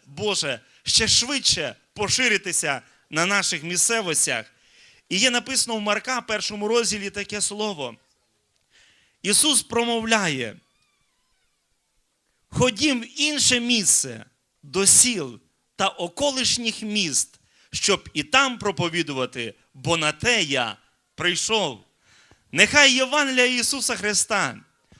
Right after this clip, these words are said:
поширюється ще більше в Кам'янець-Подільську, у цілій Хмельницькій області і за межами її. Божого благословення,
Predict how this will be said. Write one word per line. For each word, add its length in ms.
поширюється 640
ще 200
більше 560
в 40
Кам'янець-Подільську, 1300
у 100
цілій 360
Хмельницькій 720
області 840
і 120
за 160
межами 520
її. 440
Божого 480
благословення, 880